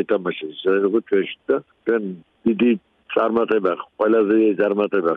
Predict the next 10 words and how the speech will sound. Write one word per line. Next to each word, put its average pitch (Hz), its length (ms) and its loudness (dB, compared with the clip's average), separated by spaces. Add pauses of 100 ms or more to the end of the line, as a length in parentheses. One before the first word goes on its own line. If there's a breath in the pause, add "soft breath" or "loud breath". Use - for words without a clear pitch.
ქართული 92 420 -2
რეგბის 90 460 0
რაც 90 180 -2 (100)
იყო. 113 160 2 (340)
აი, 104 200 -2
ახლა 110 220 2 (100)
მე 107 120 4
ვერ 104 220 4 (100)
ვიტყვი, 113 320 0
რომ 98 100 2